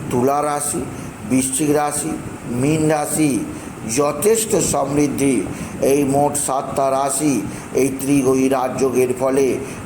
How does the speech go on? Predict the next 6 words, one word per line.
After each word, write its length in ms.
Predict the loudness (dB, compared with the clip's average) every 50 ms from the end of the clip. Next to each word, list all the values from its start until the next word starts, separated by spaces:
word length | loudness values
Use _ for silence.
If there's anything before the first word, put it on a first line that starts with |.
| -10 -2 0
বিরাট 360 | 2 2 4 2 0 -2 -2 -2 -2
সাফল্য 460 | -2 -2 -2 0 0 2 2 2 2 2 2 0 -2 -6 -10 -10 -10 -6 -2
অবশ্যই 540 | 0 2 4 4 2 2 0 0 0 0 2 2
পাবে 300 | 2 2 2 2 2 0 0 -2 -6 -10 -12 -8 -6 -2
ষোলোই 360 | 0 2 2 4 4 4 4 2 2
জুলাই 280 | 0 2 2 2 0